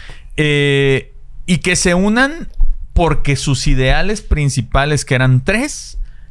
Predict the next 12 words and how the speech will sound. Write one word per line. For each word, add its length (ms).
los, 680
eran 260
los 160
mismos, 400
que 100
era 280
religión, 720
unión 560
e 80
independencia. 960
O 60
sea, 360